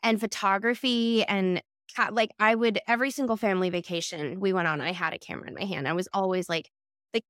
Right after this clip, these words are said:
one capturing the moments and stuff like that. And so I think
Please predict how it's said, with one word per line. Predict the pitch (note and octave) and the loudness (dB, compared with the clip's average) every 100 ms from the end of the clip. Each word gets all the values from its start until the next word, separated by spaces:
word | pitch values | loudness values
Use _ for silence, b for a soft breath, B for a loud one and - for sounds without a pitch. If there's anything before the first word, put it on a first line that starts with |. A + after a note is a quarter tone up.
| _ _ | _ _
one | G#3+ G#3+ A3 F3+ F3+ | -4 2 4 4 4
capturing | A3 D3 - G#3 F#3+ | 2 0 -2 0 2
the | |
moments | F3 E3 D3 F3 A3 | 2 2 0 -2 -6
and | G3+ | -8
stuff | - F#3+ | -8 -6
like | F#3 | -4
that. | F3+ E3 - | 0 0 0
And | A3 | -4
so | - A3 G3+ | 0 2 2
I | G3+ | 0
think | G#3 - A3 G#3 - | -2 -4 -4 -4 -10